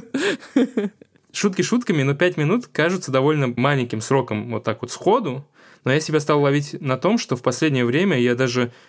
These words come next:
Speaker 2: когда чищу зубы, это всего две минуты, я смотрю в телефон. Мне как-то неуютно оставаться один на один с собой, как-то о чём-то думать.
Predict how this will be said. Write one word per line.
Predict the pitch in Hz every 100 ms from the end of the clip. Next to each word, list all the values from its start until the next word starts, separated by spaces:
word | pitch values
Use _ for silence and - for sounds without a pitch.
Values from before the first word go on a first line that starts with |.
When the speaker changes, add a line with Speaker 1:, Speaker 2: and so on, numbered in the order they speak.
| -
Speaker 2:
когда | 127 127
чищу | 139 143 131
зубы, | 117 196 165
это | 117 120
всего | 120 127
две | 120 117
минуты, | 113 147 202 123 - - - -
я | 135
смотрю | 143 139 147
в | 147
телефон. | 127 123 151 123
Мне | 110 117 120 120
как-то | - 120 -
неуютно | 113 120 127 131 131 151 143 120
оставаться | - 120 120 117
один | 113 120 117
на | 117
один | 120 120
с | 110
собой, | - 107 127 170 165
как-то | 143 120 -
о | 113
чём-то | - 113 113
думать. | 117 175 160 123 -